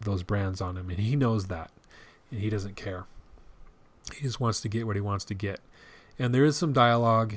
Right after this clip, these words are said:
in the movie between him and, um, his butler, and they, they talk about how, you know, things have changed. It's a different game.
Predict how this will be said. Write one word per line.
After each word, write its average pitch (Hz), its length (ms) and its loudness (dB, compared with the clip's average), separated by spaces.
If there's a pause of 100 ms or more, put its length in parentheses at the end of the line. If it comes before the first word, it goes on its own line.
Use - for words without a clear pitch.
(120)
in 117 160 -2
the 110 80 0
movie 110 300 2
between 107 460 -4
him 113 560 -2
and, 107 460 -6 (760)
um, 98 420 -4 (640)
his 101 180 -2
butler, 110 480 0 (560)
and 101 140 -6
they, 107 400 2 (140)
they 113 140 0
talk 135 300 0
about 104 340 2
how, 104 460 0 (300)
you 113 80 -6
know, 98 60 -2
things 113 240 0
have 104 80 -4
changed. 110 520 -6 (280)
It's - 100 -8
a 110 40 -4
different 113 360 -4
game. 107 360 -2